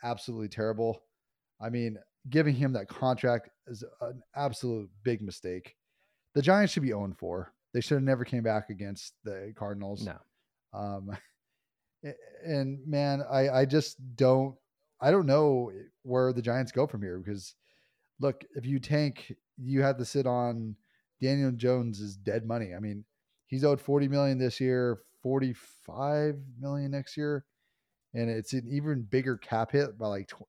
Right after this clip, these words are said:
Speaker 1: I think it's, like, I think if they try to cut him or if they try to trade him,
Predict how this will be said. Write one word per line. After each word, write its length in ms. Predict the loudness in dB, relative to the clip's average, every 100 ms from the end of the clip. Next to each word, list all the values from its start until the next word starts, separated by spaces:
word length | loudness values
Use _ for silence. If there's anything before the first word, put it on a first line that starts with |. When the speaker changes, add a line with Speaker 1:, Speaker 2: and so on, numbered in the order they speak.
| -10
Speaker 1:
I 40 | -4
think 200 | -2 -2
it's, 120 | -4
like, 140 | -8 _ _ _ _ _ _ _ _ _ _ -4
I 120 | -2
think 220 | -2 -2
if 80 | 0
they 140 | 2
try 260 | 2 2 2
to 120 | 2
cut 300 | -4 -4 -2
him 420 | -2 -2 0 -2 -4
or 340 | -2 -2 -2
if 60 | -2
they 100 | -2
try 160 | -2
to 80 | -2
trade 260 | -2 -2 -2
him, 180 | -4